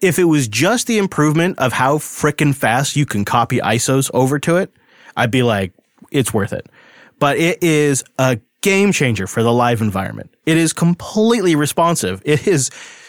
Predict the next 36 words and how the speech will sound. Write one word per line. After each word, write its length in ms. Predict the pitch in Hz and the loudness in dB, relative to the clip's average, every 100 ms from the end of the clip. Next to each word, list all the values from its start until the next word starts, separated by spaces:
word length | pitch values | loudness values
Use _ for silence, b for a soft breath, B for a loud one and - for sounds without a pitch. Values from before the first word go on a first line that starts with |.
| B | B
I 60 | 175 | 0
mean, 180 | 190 190 | 2 2
it's, 160 | - | 0
it's 180 | 214 190 | -2 -2
just, 220 | - 294 - | -2 -4 -4
it's 160 | 175 - | -2 0
gotta 180 | 262 | 0
be, 120 | 180 143 | 2 2
like, 180 | 131 | 0
near 360 | 120 135 160 160 | 0 2 2 2
the 120 | 135 | 0
best 380 | 107 135 139 - | 0 0 0 -2
case 260 | - 135 - | -2 0 0
you 80 | 117 | 0
could 100 | 120 | 0
ever 200 | 110 113 | 0 -2
get 180 | 101 | -4
from 140 | - 104 | -2 0
U 140 | 101 | 0
S 80 | 92 | -2
B 120 | - | -6
three 240 | 90 92 87 | -6 -4 -4
oh. 140 | 64 B B B - | -6 B B B -2
It 120 | 165 | 0
is 140 | 151 | 2
so 260 | - 185 170 | 0 0 0
fantastic, 680 | - 139 127 117 107 110 - | 0 -2 0 -2 -2 -4 -4
Wes. 240 | 92 - | -4 -2
And, 160 | 110 104 B B - | -4 -4 B B 0
you 80 | |
know, 80 | 147 | 2
with 120 | 131 | 0
Ventoy 560 | - 135 160 185 185 180 | 0 0 0 0 0 0
on 140 | 180 | 0
there, 280 | 190 190 - | 0 -2 -2
it's, 360 | - 135 - | -2 -2 -2